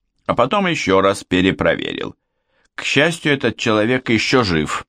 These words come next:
и его подпись на купчей и в бухгалтерских книгах подлинная». «Скольких же людей вы привлекли на сей раз?» «Двоих. Самого Барре и секретаря префектуры».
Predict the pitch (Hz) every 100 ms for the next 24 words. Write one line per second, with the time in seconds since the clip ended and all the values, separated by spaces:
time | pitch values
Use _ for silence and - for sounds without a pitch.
0 | _ _ _ 104 107 104 98 110 107 -
1 | 95 98 87 - 82 - 113 113 - 95
2 | 82 82 80 80 95 - 101 - 87 85
3 | 87 104 - _ _ _ - 135 92 110
4 | 143 90 53 50 _ _ _ _ _ _
5 | _ - - - 190 214 208 196 160 196
6 | 196 151 101 78 73 82 - 90 85 92
7 | 92 95 85 - _ _ - 92 104 92
8 | 90 78 71 67 - - _ _ _ _
9 | _ _ _ - 85 117 120 87 - -
10 | _ _ _ _ - - 120 110 110 98
11 | 85 80 101 165 _ _ _ _ - 131
12 | 131 - 107 113 98 92 101 107 101 92
13 | 87 - 67 50 50